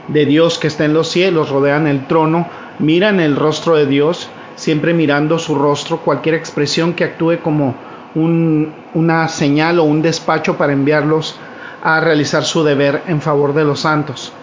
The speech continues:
Quienes que, quienes sean estos veinticuatro ancianos han entrado en algún tipo de descanso. Se han sentado, han tomado asiento, y el resto es una regla,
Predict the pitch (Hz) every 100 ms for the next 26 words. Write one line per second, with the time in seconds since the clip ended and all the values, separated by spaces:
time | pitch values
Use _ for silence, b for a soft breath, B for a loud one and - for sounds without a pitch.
0 | B B B B - 180 175 - 214 -
1 | - - - 185 185 170 - - - -
2 | - - 220 240 233 220 233 208 190 160
3 | 180 165 185 185 180 156 165 - - B
4 | B B B B - - - - - -
5 | - - 190 202 214 196 190 190 160 151
6 | 175 190 - 175 160 135 127 - 160 147
7 | - 85 - - - - - - - -
8 | - - - - - - 151 147 165 151
9 | 156 170 208 226 - 151 151 151 147 143
10 | 143 185 185 196 233 233 - - B B
11 | B B B 160 151 143 175 175 - 175
12 | 180 170 160 160 156 160